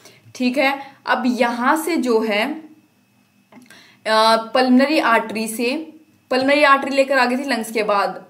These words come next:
अ, पास। अब जो ये pulmonary vein मैंने बताई left artery में, इनका, ये, इनका क्या काम होता है? जो oxygenated blood है, ये कैरी करती हैं उसको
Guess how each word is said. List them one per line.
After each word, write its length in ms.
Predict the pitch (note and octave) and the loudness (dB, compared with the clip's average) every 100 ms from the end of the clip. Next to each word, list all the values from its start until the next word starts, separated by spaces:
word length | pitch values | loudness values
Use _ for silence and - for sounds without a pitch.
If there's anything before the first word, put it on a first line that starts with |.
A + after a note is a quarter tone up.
| - | -12
अ, 20 | |
पास। 460 | G#3 A#3 G3+ G3+ - - - | -4 0 0 -2 -10 -10 -6
अब 160 | A3+ | -4
जो 100 | C4+ | 0
ये 120 | D4 | 2
pulmonary 600 | D#4 D4 C#4 C4+ C#4+ D4 | 4 2 0 0 0 -2
vein 420 | C4 G3+ C4 D4+ D4 | -4 -4 -2 0 0
मैंने 240 | C#4 B3+ | 0 -2
बताई 520 | A3+ A3 A3+ A3+ C#4 C4+ | -4 -2 0 0 -2 -8
left 500 | A3 A#3 B3+ B3 - G3+ | -4 0 0 -2 -8 -2
artery 440 | G#3+ G#3+ G#3 G3 | 0 0 -6 -6
में, 240 | F#3 F3+ - - - _ - | -8 -10 -14 -20 -20 _ -8
इनका, 600 | C4 D4 D4+ C#4+ C4 A#3+ | -4 -2 2 4 4 4
ये, 240 | B3+ C4+ | 6 6
इनका 500 | - - C4 B3+ C4+ | 4 -2 -4 -2 -2
क्या 180 | C4+ C4+ | 0 -2
काम 180 | C4+ A#3+ | -2 -4
होता 200 | A3 A#3+ | -2 -4
है? 60 | |
जो 160 | B3 B3 | 0 0
oxygenated 640 | B3 B3+ A#3+ C4 C4 C4+ | -2 -6 -4 -4 -4 -6
blood 200 | G#3+ A3 | -2 -2
है, 120 | A3+ A#3+ | -2 -4
ये 140 | C4+ | -4
कैरी 580 | - - - A#3+ B3 D#4+ | -6 -10 0 2 2 0
करती 340 | D4+ - A#3 | -2 -2 -6
हैं 120 | A3+ | -6
उसको 800 | A3 G#3+ G#3+ - A#3 A#3+ D#4 - | -4 -4 -6 -6 0 2 2 0